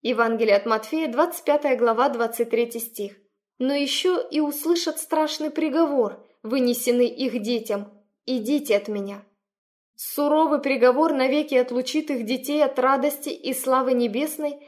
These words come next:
и от лица Христа. И они сами услышат те же слова в свой адрес: "Отойди от меня, лукавый и ленивый раб".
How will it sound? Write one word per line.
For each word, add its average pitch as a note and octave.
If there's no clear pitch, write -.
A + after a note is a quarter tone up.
и C4+
от C4+
лица C4
Христа. A3+
И C4
они D4
сами F4+
услышат C4
те C#4
же A#3+
слова A#3+
в B3+
свой D4
адрес: A3
"Отойди B3+
от B3+
меня, A3
лукавый C4+
и C4+
ленивый A#3
раб". G#3